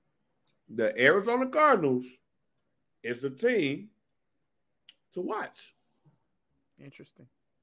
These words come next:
Speaker 1: That's my prediction.
Speaker 2: Interesting.
Speaker 1: Arizona Cardinals is a team to watch. They don't have that. It's, it's only because that quarterback.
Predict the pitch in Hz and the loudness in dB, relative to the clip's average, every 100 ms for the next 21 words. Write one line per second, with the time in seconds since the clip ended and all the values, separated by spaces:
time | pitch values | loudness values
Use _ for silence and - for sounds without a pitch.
0 | _ _ - 101 110 135 147 170 156 151 | _ _ -6 -6 -4 -2 -2 -2 -2 -4
1 | - - _ _ _ _ 131 127 _ _ | -8 -20 _ _ _ _ -20 -20 _ _
2 | _ _ _ _ _ _ _ _ - 104 | _ _ _ _ _ _ _ _ -6 -2
3 | 131 156 135 175 156 127 101 92 - 110 | 0 -2 -4 -2 -2 -2 -6 -12 -8 -4
4 | 123 147 135 87 - _ _ _ _ _ | -4 -2 -2 -2 -8 _ _ _ _ _
5 | _ _ _ _ - 95 110 120 101 101 | _ _ _ _ -14 -8 -4 -4 -4 -8
6 | - _ _ _ - - - _ _ _ | -8 _ _ _ -20 -20 -20 _ _ _
7 | _ - _ 107 - 104 107 113 123 127 | _ -20 _ -10 -8 -8 -6 -6 -4 -2
8 | 127 135 175 185 147 127 | 0 -2 -4 -10 -12 -14